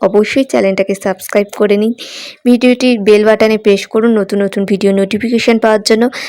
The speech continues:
ভিডিওটি দেখে যদি ভালো লাগে, অতি অবশ্যই লাইক করুন, কমেন্টে "জয় শ্রী শ্রী মা শারদার জয়" বা "জয় শ্রী শ্রী রামকৃষ্ণ পরমহংসদেবের জয়" লিখুন। অবশ্যই ভিডিওটি অন্যদের সাথে শেয়ার করুন, যাতে এই ভিডিওটি দেখে তারাও উপকৃত হতে পারে।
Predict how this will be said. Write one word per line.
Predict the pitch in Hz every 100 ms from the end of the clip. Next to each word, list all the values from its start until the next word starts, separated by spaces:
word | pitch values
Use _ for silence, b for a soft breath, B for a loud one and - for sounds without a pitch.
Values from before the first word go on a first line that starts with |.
| B 233
ভিডিওটি | 285 311 302
দেখে | 311 311
যদি | 320 294
ভালো | 240 214 226
লাগে, | 247 240 208
অতি | 202 214
অবশ্যই | 202 208 226 208
লাইক | 196 185 190
করুন, | - 196 202
কমেন্টে | - 214 220 220
"জয় | 208 208 196
শ্রী | - 208
শ্রী | - 202
মা | 190
শারদার | 190 190 185 185 196
জয়" | 190 196
বা | 190 190 B B B 226
"জয় | 247
শ্রী | 247
শ্রী | 233 233
রামকৃষ্ণ | 220 196 226 208 226
পরমহংসদেবের | 220 190 196 214 220 226 214 208 202
জয়" | 196 190
লিখুন। | 190 185 - 180 B B B
অবশ্যই | 247 269 294 381
ভিডিওটি | 311 269 262
অন্যদের | 262 226 220
সাথে | 226 220 226
শেয়ার | - 208 196
করুন, | 208 214 208
যাতে | 196 202 196 -
এই | 214
ভিডিওটি | 208 196 196 196
দেখে | 202 202
তারাও | 202 185 202
উপকৃত | 214 190 180 185 190
হতে | 185 170
পারে। | 170